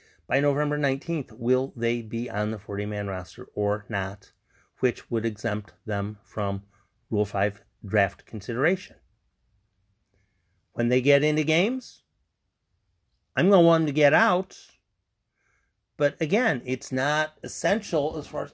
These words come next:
"Oh my goodness, there's a bloop and it landed for a hit. Oh, Daniel Correa, he's not gonna get protected." It's about the bigger picture. Does Daniel Correa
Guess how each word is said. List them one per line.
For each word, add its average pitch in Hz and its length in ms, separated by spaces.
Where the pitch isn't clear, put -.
"Oh 247 160
my 196 140
goodness, 233 360
there's 170 160
a 139 80
bloop 214 400
and 196 120
it 170 100
landed 233 400
for 165 140
a 180 100
hit. 233 340
Oh, 202 300
Daniel 240 460
Correa, 240 420
he's 233 120
not 233 160
gonna 226 240
get 220 180
protected." 233 560
It's 185 160
about 170 440
the 127 460
bigger 139 240
picture. - 460
Does 160 480
Daniel 117 360
Correa 110 540